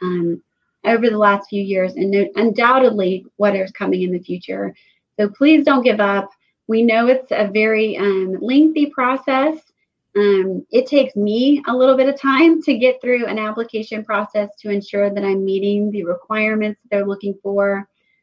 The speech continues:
I'm retailoring my resume a little bit to ensure that I'm articulating,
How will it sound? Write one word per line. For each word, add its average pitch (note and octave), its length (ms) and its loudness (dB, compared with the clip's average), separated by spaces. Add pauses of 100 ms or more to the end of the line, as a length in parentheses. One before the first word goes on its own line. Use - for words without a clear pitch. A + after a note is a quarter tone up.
(180)
I'm F3+ 380 -4
retailoring G#3+ 760 -2
my G3+ 140 2
resume G3+ 520 0
a G3 100 -2
little G3 280 -2
bit F#3+ 420 -4
to G3+ 80 -4
ensure F#3+ 440 -4
that F#3+ 140 -6
I'm F#3 240 0 (360)
articulating, G3+ 1080 2